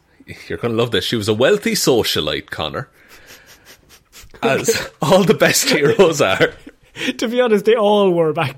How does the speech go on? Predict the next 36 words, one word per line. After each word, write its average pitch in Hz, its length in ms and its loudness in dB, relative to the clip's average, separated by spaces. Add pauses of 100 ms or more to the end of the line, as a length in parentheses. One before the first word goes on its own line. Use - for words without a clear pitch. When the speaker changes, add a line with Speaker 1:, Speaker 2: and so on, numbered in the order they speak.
Speaker 2:
then. 196 380 -4 (140)
<laughs> - 160 -20
They 202 520 4
were 233 180 6
all 233 420 4
wealthy 202 400 2
socialites. 175 880 -4 (1080)
Speaker 1:
Um, 117 480 0
so 151 160 2
she 226 500 -4 (160)
was 143 560 0 (180)
on 175 120 0
her 147 120 0
way 113 180 4
to - 140 -2
a 80 60 -4
party 127 460 -6
when 98 160 -8
she - 140 -6
discovered 151 500 -2
that 139 160 0
another 156 480 0
girl 76 500 -2 (320)
was 127 220 0
wearing 120 420 0
the 135 140 -2
exact 151 540 -4
same 135 460 0
outfit 123 480 -2
as - 180 -14
her 73 140 -6
Speaker 2:
Oh, 165 260 -2
fuck. 135 340 -14
Speaker 1:
to 113 300 0
a 98 40 0
party. - 600 -6